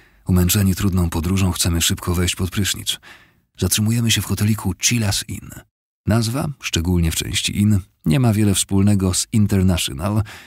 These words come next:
chyba że decyduje o tym liczba zatrzymujących się tutaj ludzi z całego świata. Tak jak my, oni też nie mają innego wyjścia.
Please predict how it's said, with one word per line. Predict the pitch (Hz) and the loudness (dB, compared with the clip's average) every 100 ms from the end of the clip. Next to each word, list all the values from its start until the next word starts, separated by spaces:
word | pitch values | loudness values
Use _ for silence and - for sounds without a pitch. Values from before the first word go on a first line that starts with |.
| - - | -20 -6
chyba | 92 87 87 | -2 0 0
że | 85 | 0
decyduje | 85 82 - 82 90 92 | -2 0 0 0 2 2
o | 87 | 0
tym | - 85 | 0 0
liczba | 87 87 90 | 0 0 0
zatrzymujących | 87 85 95 90 90 92 98 92 | 0 -2 0 2 2 2 2 0
się | 95 | -2
tutaj | 95 90 98 98 | -2 0 2 4
ludzi | 110 104 101 | 4 2 2
z | |
całego | - 98 101 101 | 2 2 0 0
świata. | - 101 - - - _ _ _ _ _ | -2 -4 -6 -14 -16 _ _ _ _ _
Tak | 135 147 | -4 -2
jak | 131 | -2
my, | 120 123 104 _ - | 0 0 -4 _ 0
oni | 113 101 | 2 2
też | 95 143 147 - | 2 0 0 2
nie | 98 | 4
mają | 101 107 113 107 | 6 4 4 2
innego | 101 90 85 85 87 | 2 0 0 -2 -4
wyjścia. | - - - - - | -10 -8 -6 -6 -8